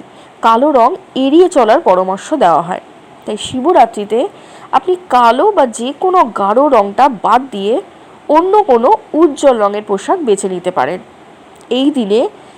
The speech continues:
এমন রং পরুন যা আপনার মনকে আনন্দে ভরিয়ে দেবে এবং আশা, বিশ্বাস ও শান্তিকে তুলে ধরবে।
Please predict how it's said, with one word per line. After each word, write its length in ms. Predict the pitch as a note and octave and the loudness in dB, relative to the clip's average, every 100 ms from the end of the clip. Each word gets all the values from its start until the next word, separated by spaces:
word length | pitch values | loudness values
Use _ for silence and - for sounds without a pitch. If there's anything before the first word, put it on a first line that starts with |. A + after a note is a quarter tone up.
| - - | -14 0
এমন 440 | A#3 A#3+ E4 A#4 | 2 4 2 2
রং 260 | A4 G#4 G4+ | 4 2 2
পরুন 420 | D4 C4 A3+ C#4 F#4+ | 0 0 0 -6 -8
যা 160 | G#3 A#3 | -4 -2
আপনার 300 | A#3 B3+ B3 | -2 -2 -2
মনকে 500 | G#3 G#3 A3 C4+ A#4 - - - - | -2 -6 -4 -4 -4 -8 -20 -20 -8
আনন্দে 500 | - A#3 C4+ D#4 D4+ | 0 0 0 -4 -4
ভরিয়ে 320 | A#3 G3 F#3 F3 | -2 -2 -4 -6
দেবে 260 | F3+ F3+ - - - | -8 -10 -16 -20 -14
এবং 240 | G#3+ G3+ G3+ | -6 -2 0
আশা, 400 | G#3+ A3 C#4+ C4+ | -2 -2 0 0
বিশ্বাস 460 | A3 A3 C#4+ C#4 | 0 -8 -10 -10
ও 40 | C4+ | -12
শান্তিকে 540 | - G3+ G3+ B3 F4 | -10 -10 -8 -8 -8
তুলে 240 | D4+ F#3+ F3+ | -6 -8 -6
ধরবে। 360 | F#3 D3+ - | -6 -6 -10